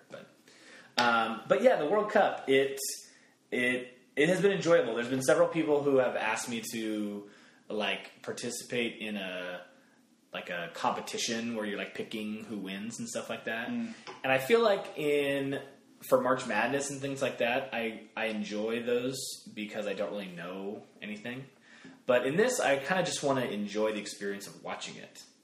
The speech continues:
Speaker 1: So for me, participating in those kind of betting things is actually a
Speaker 2: See,
Speaker 1: negative.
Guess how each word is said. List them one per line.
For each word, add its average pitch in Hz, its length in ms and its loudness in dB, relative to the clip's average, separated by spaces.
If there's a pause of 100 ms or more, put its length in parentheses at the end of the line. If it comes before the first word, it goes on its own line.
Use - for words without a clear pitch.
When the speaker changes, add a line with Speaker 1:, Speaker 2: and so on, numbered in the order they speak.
Speaker 1:
So - 160 -6
for 120 140 -2
me, 135 580 2
participating 123 580 -2
in 101 80 -4
those 104 200 -2
kind 104 240 -8
of 90 180 -4 (600)
betting 95 360 -6
things 90 320 -8
is - 100 -10
actually 107 280 -4
a 87 40 -2
Speaker 2:
See, 220 220 2
Speaker 1:
negative. - 300 -10